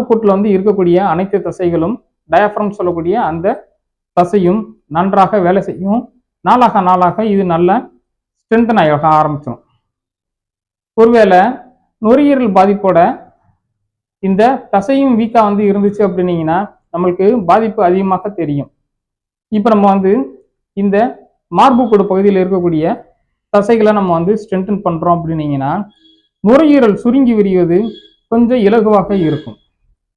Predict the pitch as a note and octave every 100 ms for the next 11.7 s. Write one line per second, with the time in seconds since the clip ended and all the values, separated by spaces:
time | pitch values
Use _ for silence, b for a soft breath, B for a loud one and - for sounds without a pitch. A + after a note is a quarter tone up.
0 | _ _ _ - A#3+ - C#4 F3 F3 D4
1 | - _ _ _ _ _ - F#3 G3 F#3
2 | C4 - _ _ _ _ _ _ _ _
3 | _ _ - A#3+ E4 D4+ C4 A3+ G#3 G#3
4 | G3+ G3+ A3+ A3+ G#3 A#3 G3+ G#3+ G#3 F#3
5 | F#3 F3 B3 F3+ F3+ E3+ F3 G#3 E4 _
6 | _ _ _ _ A3+ C#4+ B3+ G3 F3+ G#3
7 | G3+ F3+ G3+ G#3+ G3 F3 F#3 E3+ F#3 G3+
8 | D#3+ D#3 F3 D3 D3+ C#3+ C3+ B2+ - _
9 | _ _ _ _ - G#3 G#3 G#3 G3+ G#3
10 | G#3+ G3 G3+ F3 E3+ D#3+ D#3+ A3+ - -
11 | - F3+ B3+ A3+ G3 F#3+